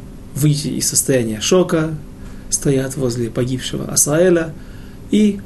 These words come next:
вдаль уходит преследование, но в отряде Авнера есть еще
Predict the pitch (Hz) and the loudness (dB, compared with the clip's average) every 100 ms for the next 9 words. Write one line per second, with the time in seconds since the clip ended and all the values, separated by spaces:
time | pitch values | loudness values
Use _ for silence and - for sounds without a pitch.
0 | - - - 143 180 190 190 - 160 170 | -14 -10 -4 2 4 6 4 2 0 2
1 | 156 151 135 131 175 190 185 185 185 185 | 2 2 0 4 6 6 6 6 6 6
2 | 165 160 - - - - - - - - | 6 4 2 -8 -16 -16 -16 -16 -16 -16
3 | - - - - - - - - - - | -16 -16 -14 -16 -14 -16 -14 -14 -14 -2
4 | 135 131 185 190 180 185 - - 180 175 | 0 4 6 6 6 4 0 4 6 6
5 | 185 190 151 139 139 - - 147 131 - | 6 6 4 0 -4 -6 -6 -6 -4 -6
6 | 139 | -6